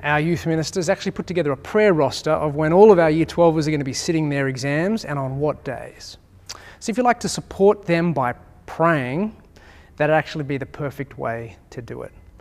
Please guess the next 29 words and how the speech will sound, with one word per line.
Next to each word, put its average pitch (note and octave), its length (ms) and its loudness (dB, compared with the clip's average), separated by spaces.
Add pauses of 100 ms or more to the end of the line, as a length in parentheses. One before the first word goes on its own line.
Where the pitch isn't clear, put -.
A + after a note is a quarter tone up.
(480)
Let F#3 140 6
us E3 100 0
know F3 140 2
if E3 100 -2
you F3 60 -4
want D#3+ 160 -2
a - 60 -16
copy A#3 320 0
by E3+ 200 2
filling F#3 320 0
out E3+ 160 2
an C#3+ 100 -6
online F3 400 2
connection F#3 420 -4
card, F3 420 0 (460)
or D#3+ 120 2
else E3 160 2
there D#3+ 120 -4
should A3 240 -2
be G3 100 0
a C#3+ 60 -2
stack - 600 0
in F#3+ 120 -4
the D#3+ 80 0
building D3+ 580 0
that D3 140 -6
you D#3 100 -2
can D3 140 -8
grab C3 340 -4